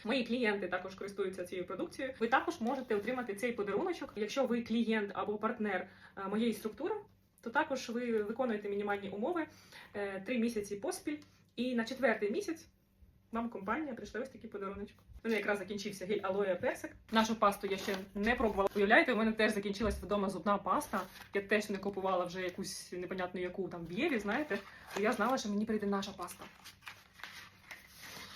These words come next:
Вау! Яка красота! Це дуже круто, бо продукція Елар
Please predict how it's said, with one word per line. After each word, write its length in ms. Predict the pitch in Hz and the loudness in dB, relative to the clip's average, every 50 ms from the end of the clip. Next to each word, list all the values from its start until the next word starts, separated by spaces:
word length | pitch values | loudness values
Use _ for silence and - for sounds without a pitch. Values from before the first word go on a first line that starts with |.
| - - - - - - - - - - - - _ _ - - | -16 -16 -16 -14 -14 -16 -16 -18 -20 -20 -20 -20 _ _ -20 -16
Вау! 400 | - - - - - - - - - - _ _ _ _ _ _ | -10 -8 -8 -8 -8 -10 -14 -16 -20 -20 _ _ _ _ _ _
Яка 180 | - - - 403 | -8 -4 -4 -2
красота! 520 | - 254 247 240 - 208 - 196 196 202 196 - - _ _ _ - 196 - _ _ _ _ _ - - - _ _ _ _ _ _ _ _ _ _ - - - - | -2 -2 -4 -4 -4 -6 -6 -6 -8 -8 -10 -12 -20 _ _ _ -18 -18 -18 _ _ _ _ _ -20 -20 -20 _ _ _ _ _ _ _ _ _ _ -20 -20 -20 -10
Це 120 | - 226 | -8 -2
дуже 220 | 190 220 208 196 202 | 0 2 0 0 0
круто, 300 | 196 202 269 - 294 233 | -2 -2 0 2 2 2
бо 140 | 190 202 | 2 2
продукція 500 | 202 196 202 190 233 233 - - 208 180 - | 0 0 0 0 0 -2 -2 -4 -6 -4 -2
Елар 360 | 180 190 185 202 277 330 - | -2 0 4 4 4 4 2